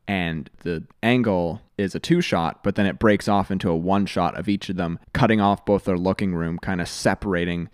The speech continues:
the two characters, even though they're right beside each other. And I thought that was a really cool scene and how the cinematography worked in that scene really spoke more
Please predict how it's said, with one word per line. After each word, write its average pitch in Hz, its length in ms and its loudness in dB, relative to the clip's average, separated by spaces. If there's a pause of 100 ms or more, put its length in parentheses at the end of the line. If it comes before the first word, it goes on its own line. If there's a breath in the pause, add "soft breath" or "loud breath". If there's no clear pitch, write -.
(280 soft breath)
the 98 80 -6
two 104 180 0
characters, 87 600 -2
even 98 220 -2
though 90 140 0
they're 82 140 -2
right 85 240 0
beside 82 360 -4
each 101 160 -4
other. 135 320 -2 (380 soft breath)
And 104 80 0
I 101 60 4
thought 104 180 2
that 101 80 2
was 90 120 -2
a 98 60 2
really 92 400 2
cool 87 340 -2
scene 87 320 -4
and 80 100 -6
how 85 300 -2
the 87 140 -6
cinematography 85 680 -4
worked 82 280 -6
in 85 80 -6
that 82 220 -4
scene 85 260 -6
really 92 540 0
spoke - 480 4
more 90 600 0